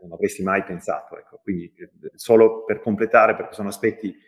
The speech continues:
complementari, ma molto importanti di un progetto seo. Io per chiudere, eh,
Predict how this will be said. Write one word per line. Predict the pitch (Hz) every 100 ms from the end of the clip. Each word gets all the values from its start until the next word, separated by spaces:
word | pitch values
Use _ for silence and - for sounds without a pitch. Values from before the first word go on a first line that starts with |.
| _
complementari, | - 117 120 117 117 98 87 92 -
ma | 98
molto | 110 107
importanti | 101 104 - 90 87 95
di |
un | 90
progetto | 87 82 87 -
seo. | - - 87 78 -
Io | 151 165
per | - 110
chiudere, | - 120 95 90 92
eh, | 90 - 92 90 85